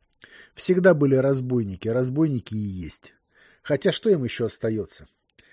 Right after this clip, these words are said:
Острова маленькие, толком там ни черта не растет. Погода дрянь, сплошное море вокруг.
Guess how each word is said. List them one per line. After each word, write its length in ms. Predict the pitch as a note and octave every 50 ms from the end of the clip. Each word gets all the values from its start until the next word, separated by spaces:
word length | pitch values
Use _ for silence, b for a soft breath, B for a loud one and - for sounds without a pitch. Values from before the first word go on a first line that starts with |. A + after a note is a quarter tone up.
| b b b
Острова 460 | - A#2 - - F#3+ A3+ A#3 A3+ G3
маленькие, 560 | D#3 C#3+ E3 F#3+ F#3+ F#3 F3 D3 - E3 D#3+
толком 460 | - - G3 A3 G#3 - - - A2+ G2
там 200 | - C3+ B2+ B2+
ни 80 | C3
черта 380 | B2 - - C#3+ C3+ - F3 E3
не 100 | D3+ B2+
растет. 520 | A2 G#2+ G#2 - - - D3 D3+ - - b b b b b b b b b
Погода 400 | - C#3+ D3+ F3+ G#3 E3 C#3+ B2
дрянь, 460 | G#2 F#2+ A#2+ C3 C#3+ C#3+ D3 B2+ A2 - b b b b b
сплошное 640 | - - - - D3 D3 C#3 - - F#3 F#3 D#3+
море 300 | C3 C3 C#3 D3 C#3+ C#3
вокруг. 480 | B2+ C3 A#2 - B2+ A#2+ G2 - -